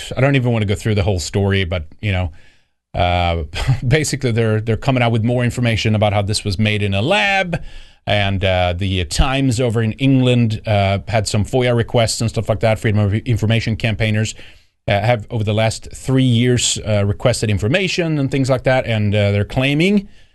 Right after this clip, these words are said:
at least, that, uh, researchers in Wuhan, China, working with the Chinese military, I think the U S was involved in this too, and of course they're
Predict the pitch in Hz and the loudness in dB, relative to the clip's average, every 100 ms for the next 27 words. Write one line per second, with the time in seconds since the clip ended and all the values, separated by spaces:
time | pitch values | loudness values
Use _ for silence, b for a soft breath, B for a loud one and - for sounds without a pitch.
0 | B - 151 180 196 - - 98 120 110 | B -10 0 2 2 -2 -8 0 0 2
1 | - 107 104 101 B B B - 131 160 | 0 0 0 -2 B B B 2 2 2
2 | - 160 - 151 131 123 110 107 156 190 | 0 0 0 0 0 0 2 4 2 2
3 | 175 165 - 160 151 151 139 135 135 123 | 0 -2 -2 -2 -2 -2 0 0 0 0
4 | 113 - 127 120 104 143 151 - 143 139 | -2 -2 0 2 2 2 2 0 2 2
5 | 139 B B - 285 220 113 101 98 - | 0 B B -4 -2 0 2 2 0 -2
6 | 95 101 87 87 87 87 - 104 87 95 | -2 0 2 0 0 -2 0 0 0 0
7 | - 92 95 | -2 0 -2